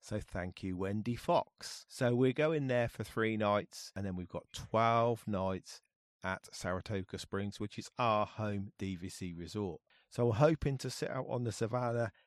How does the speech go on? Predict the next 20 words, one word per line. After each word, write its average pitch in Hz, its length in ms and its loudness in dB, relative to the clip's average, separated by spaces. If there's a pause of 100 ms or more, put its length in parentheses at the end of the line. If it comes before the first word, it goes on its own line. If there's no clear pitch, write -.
(180)
and 104 320 -4
enjoy 113 680 0
Animal 107 280 -4
Kingdom 104 360 -6
Lodge 107 240 -4
for 95 120 -8
the 98 80 -6
first 113 460 -2 (140)
day, 120 300 -2 (380)
and 104 240 -6
then 107 320 -2 (360)
we'll 101 140 -6
hit - 220 -6
the - 60 -8
parks 101 440 0
with 98 100 -4
our 92 120 -6 (420)
fourteen-day 95 800 -6
park 95 340 -2
ticket 85 340 -10